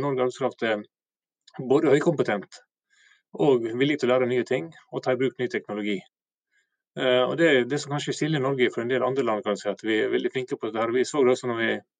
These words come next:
begge to var jo i banknæringen, og, eller altså i finansnæringen litt tilbake i tid. Og jeg tror der også så vi veldig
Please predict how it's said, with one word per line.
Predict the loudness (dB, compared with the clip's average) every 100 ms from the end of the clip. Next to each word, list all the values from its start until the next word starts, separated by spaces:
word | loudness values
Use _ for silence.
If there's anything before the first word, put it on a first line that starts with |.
| _
begge | 0 2
to | 2
var | 4
jo | 4
i | 2
banknæringen, | 0 0 0 0 0
og, | -2 -2
eller | -2
altså | -2 -2
i | 0
finansnæringen | -2 -2 0 0 0 -2 -4
litt | -4 -4
tilbake | -2 0 -2 -4
i |
tid. | -4 -4 -10 _ _ -20 -20 -20 _ _
Og | 2 4
jeg | 4
tror | 4 4
der | 4
også | 0
så | 0 2
vi | 4
veldig | 2